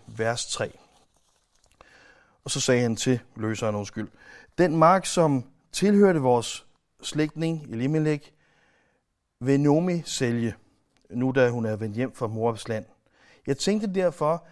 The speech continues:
at jeg ville sige til dig, at du skal købe den nu i nærværelse af dem, der sidder her, og mit folks ældste. Hvis du vil indløse den, så gør det. Men hvis du ikke vil indløse, skal du sige mig det, så jeg ved det. For der er ikke andre til at indløse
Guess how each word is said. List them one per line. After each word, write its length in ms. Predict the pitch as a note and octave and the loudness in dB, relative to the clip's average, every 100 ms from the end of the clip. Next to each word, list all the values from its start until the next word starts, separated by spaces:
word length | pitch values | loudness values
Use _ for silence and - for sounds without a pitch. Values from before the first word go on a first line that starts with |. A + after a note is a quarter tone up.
| _ | _
at 80 | - | -4
jeg 120 | C3+ | -2
ville 180 | C3 C3 | 0 -2
sige 380 | A#2+ D3+ F3 F#3+ | -4 -6 -4 -6
til 240 | E3+ - | -8 -6
dig, 320 | B2+ D3 F#3 - | 0 0 0 -6
at 180 | B2+ B2 | -14 -12
du 80 | D#3+ | -12
skal 140 | F3 | -12
købe 300 | - D#3+ E3+ - | -2 0 0 -4
den 140 | E3+ | -2
nu 240 | C#3+ D#3 - _ _ - | -2 -2 -8 _ _ -6
i 60 | |
nærværelse 640 | E3 C#3+ D3 F3 D#3 D3 F3 | -2 0 2 2 0 -2 -6
af 80 | B2 | -4
dem, 240 | A2+ B2 | -6 -8
der 140 | - | -8
sidder 340 | D3+ - F#3+ E3 | -6 0 2 2
her, 140 | A#2 G#2+ _ _ _ - | -2 -8 _ _ _ -4
og 340 | A2+ G#2+ G#2 | 0 0 -4
mit 200 | A2+ A2+ | -10 -8
folks 300 | - A#2+ - | -4 -6 -6
ældste. 360 | A#2 - - G#2 _ _ _ _ _ _ _ _ _ | -12 -12 -14 -16 _ _ _ _ _ _ _ _ _
Hvis 160 | - A#2 | -10 -8
du 100 | A#2 | -6
vil 140 | B2 | -4
indløse 380 | E3 G#3 F#3+ F3 | 0 2 0 -2
den, 140 | E3+ E3 | -10 -12
så 140 | C3+ | -10
gør 240 | - A#2 | -2 0
det. 160 | C#3 E3 _ _ _ - - | 0 -4 _ _ _ -14 -2
Men 120 | C#3+ | 0
hvis 120 | C#3 | 0
du 140 | E3 - - | -8 -8 -2
ikke 240 | A#3 A3 | -2 -2
vil 180 | G#3+ D3+ | -4 0
indløse, 540 | D#3 D#3 C#3+ C3+ D#3+ - _ _ _ _ | 2 2 0 -2 -8 -10 _ _ _ _
skal 260 | - - C3 | -14 -6 -4
du 60 | |
sige 240 | A#2 D#3+ F#3+ | -4 -2 0
mig 140 | G3 | 0
det, 160 | F3+ F3+ _ _ | -2 -8 _ _
så 180 | - C3+ | -4 0
jeg 160 | D3 | 0
ved 120 | B2+ | -2
det. 160 | A2 A2+ - _ | -4 -10 -12 _
For 160 | - B2+ | -4 2
der 60 | |
er 40 | D#3 | 2
ikke 160 | F#3+ | 2
andre 280 | D#3 G3 A#2+ | -2 -2 -2
til 180 | - D3+ | -4 -4
at 60 | |
indløse 580 | B2+ C#3 D3 C3 B2 - | -2 -2 -2 -4 -8 -16